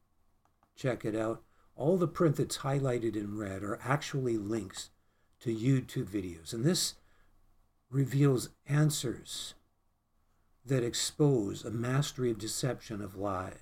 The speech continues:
and of lies that the vast majority of the public have bought into, and how it is a mastery of deception, and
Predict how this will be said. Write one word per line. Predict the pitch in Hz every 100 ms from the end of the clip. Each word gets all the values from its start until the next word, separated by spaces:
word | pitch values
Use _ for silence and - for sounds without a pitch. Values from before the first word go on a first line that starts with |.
| -
and | 107
of | 82
lies | 92 104 104 92 92 - - - - _ -
that | 120 113 - _ _ _ _
the | 104
vast | 101 143 165 151 135
majority | 131 104 - 123 123 101 98
of |
the | 92
public | 80 - 139 113 82 -
have | 95 85
bought | 98 95
into, | 95 101 - 92 78 _ _ _ _ _ _ _ _ _
and | 127 127 -
how | 165 180 170 151 - - - -
it | 131 131
is | 131 131 - -
a |
mastery | 127 113 101 - 107 101
of | 87
deception, | 87 - 101 - - - _ -
and | 147 135